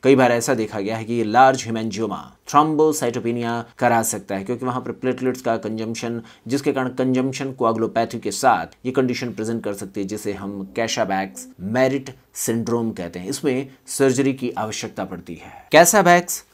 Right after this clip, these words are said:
मेरिट सिंड्रोम जो hemangioma के पीडियाट्रिक एज ग्रुप में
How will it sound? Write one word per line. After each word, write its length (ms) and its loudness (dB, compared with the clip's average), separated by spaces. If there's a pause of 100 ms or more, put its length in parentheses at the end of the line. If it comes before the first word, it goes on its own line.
मेरिट 540 4
सिंड्रोम 640 0 (340)
जो 160 2 (340)
hemangioma 480 6
के 160 2
पीडियाट्रिक 480 2
एज 180 0
ग्रुप 220 -6
में 180 -4